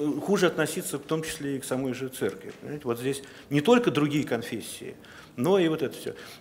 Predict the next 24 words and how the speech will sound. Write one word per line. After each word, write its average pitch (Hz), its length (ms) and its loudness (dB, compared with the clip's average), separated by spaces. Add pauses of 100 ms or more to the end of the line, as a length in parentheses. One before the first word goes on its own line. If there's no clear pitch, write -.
(140)
И, 214 240 6
наконец, 175 360 4
последнее. 113 600 0 (400)
Все-таки 180 460 4
всегда 139 400 2
в 120 60 0
таких 131 280 -4
случаях 208 420 -4
есть 147 200 -2
расчет 135 400 -2
на 131 100 -2
то, 208 160 2
что, 147 220 -4 (480)
э, 123 460 6
вот 131 140 -2
такое 135 300 4
вот 113 160 2
слепое 139 480 4
верование — 175 720 2
это, 175 280 0 (260)
ну, 170 100 0
воспитание 151 680 0
людей 131 360 -4 (260)
послушных, - 560 -6